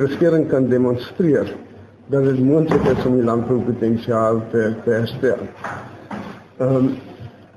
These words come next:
so wat ek daarmee probeer sê, <clears throat> is dat, dat ons twee funksies bygekry het. Ons gaan ook moet implementeer die beleid wat ons voorstaan,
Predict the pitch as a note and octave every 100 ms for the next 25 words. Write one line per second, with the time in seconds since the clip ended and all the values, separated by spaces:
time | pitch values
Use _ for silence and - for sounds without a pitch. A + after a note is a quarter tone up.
0 | - - - - - - - F#3+ E3+ D#3
1 | D#3 A#3 A#3 G#3 G#3 G3+ F#3+ D3+ D3 -
2 | F#3 D3 D#3+ C3 - - - - - -
3 | G3+ F3+ D#3+ E3 D#3 D3 G#2+ C3 G#2+ -
4 | - - - - - - - D3+ D3+ D#3
5 | C#3+ - A3 B3 - G#3 G3+ F#3+ E3 B2
6 | C3 E3 D#3+ D3+ - B2 - A2 - -
7 | - - - - - - - D#3+ - -
8 | F#3 A#3 A#3 A3 G3+ D#3 D3+ D3+ C#3 B2
9 | - E3+ F#3+ A3+ - - A#2+ C#3+ C#3+ C3+
10 | D3+ D#3 C#3+ B2 B2 - D3+ D3+ - G3+
11 | A3+ -